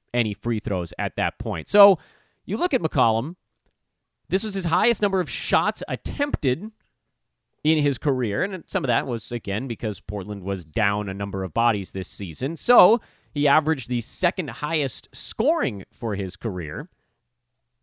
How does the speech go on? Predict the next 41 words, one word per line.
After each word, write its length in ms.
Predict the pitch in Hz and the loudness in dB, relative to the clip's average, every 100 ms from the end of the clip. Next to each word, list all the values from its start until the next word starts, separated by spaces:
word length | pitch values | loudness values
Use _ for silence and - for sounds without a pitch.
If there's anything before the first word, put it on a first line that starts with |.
| _ - | _ -8
And 120 | 208 | -2
yet 140 | 233 | -2
somehow, 640 | - 349 294 196 139 196 226 190 | 2 0 2 2 2 0 -4 -4
as 160 | 175 | -4
we 140 | 180 214 | -2 -4
pour 540 | 147 - 175 214 202 | -2 0 4 6 4
through 240 | - 185 165 | 2 0 2
all 120 | 160 | 2
this 200 | 156 - | -2 -4
stuff, 260 | - 139 | -2 -2
the 100 | 139 | -2
assists 320 | 135 - 208 - | -6 -2 -4 -2
were 80 | |
actually 280 | 147 - 139 - | -4 -4 -8 -2
up 240 | 143 - - - _ | -2 0 -2 -4 _
for 160 | - | -10
McCollum. 520 | 117 - 123 123 127 117 | -8 -2 0 0 -2 -4
Rebounding 460 | 117 117 113 113 | -4 -2 -2 -4
was 120 | 107 | -8
right 160 | 107 107 | -6 -4
around 240 | 107 101 | -4 -6
his 140 | 101 98 | -8 -8
mark. 400 | 151 151 147 - - | 0 0 0 -8 -8
Uh, 720 | 117 110 107 104 104 101 95 107 | -2 0 0 -2 -2 -4 -6 -8
defensive 380 | 302 415 294 | -6 -8 -8
stats 240 | 180 175 131 | -4 -4 -2
were 140 | 123 98 - | -8 -10 -4
down 400 | 147 165 180 156 | -2 2 0 0
a 20 | |
little, 180 | 117 110 | -2 -2
although 140 | 113 | -2
blocks 460 | 98 131 165 - - | -2 2 4 2 -4
were 300 | 107 87 80 _ _ _ _ _ _ _ | -10 -10 -14 _ _ _ _ _ _ _
a 60 | - | -14
tiny 380 | - 160 165 139 | -4 0 2 2
bit 180 | 104 87 | -2 -6
higher, 420 | 85 82 80 92 | -6 -4 -4 -8
so 280 | - 98 90 | -8 -6 -6
it, 120 | 85 _ | -10 _
it, 180 | 98 92 - _ _ _ _ _ | -12 -12 -14 _ _ _ _ _
they 100 | - | -14